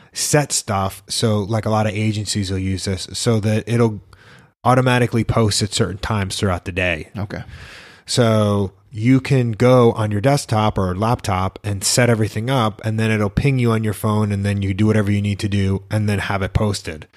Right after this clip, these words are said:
Speaker 2: Okay.
Speaker 1: So those are other options for you, because we'll talk, uh, off the, off, uh, podcast,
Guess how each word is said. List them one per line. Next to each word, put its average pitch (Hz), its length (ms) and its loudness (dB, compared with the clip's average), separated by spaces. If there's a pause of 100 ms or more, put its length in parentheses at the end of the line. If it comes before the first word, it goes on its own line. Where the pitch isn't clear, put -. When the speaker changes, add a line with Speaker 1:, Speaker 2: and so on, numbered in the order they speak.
(240)
Speaker 2:
Okay. - 240 -8
Speaker 1:
So 117 160 4
those 123 220 6
are 135 80 6
other 117 300 4
options 113 460 2
for - 120 -6
you, 92 240 0
because 101 280 -2
we'll 123 120 2
talk, 107 400 0
uh, 107 140 -6 (100)
off 110 300 0
the, 101 200 0
off, 98 360 -4
uh, 95 240 -2 (320)
podcast, 104 680 0